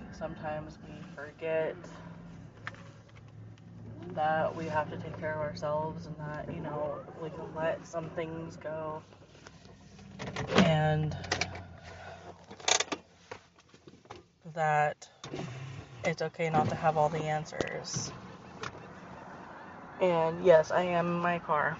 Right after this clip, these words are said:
And I, I like to, if I'm thinking of something, I like to try to get my thoughts together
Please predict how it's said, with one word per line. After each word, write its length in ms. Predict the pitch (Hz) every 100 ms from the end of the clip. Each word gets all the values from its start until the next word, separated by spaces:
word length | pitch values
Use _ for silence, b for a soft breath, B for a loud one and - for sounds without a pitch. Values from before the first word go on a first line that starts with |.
| B B B - -
And 480 | 180 170 160 160 165
I, 360 | 160 - 180 170 170 170 - - -
I 160 | 180
like 220 | 175 175 175 - -
to, 480 | - 202 185 180 180 - B B B B - -
if 120 | - 233
I'm 160 | 233
thinking 340 | 254 247 254 226
of 100 | 220
something, 420 | 214 196 202 190
I 100 | 185
like 200 | 175 175
to 60 | 190
try 240 | 196 185
to 380 | - 185 170 170 - - - - - B B B B B - _
get 160 | - 180
my 200 | 185 190
thoughts 360 | 175 170 131 -
together 580 | 185 185 180 180 180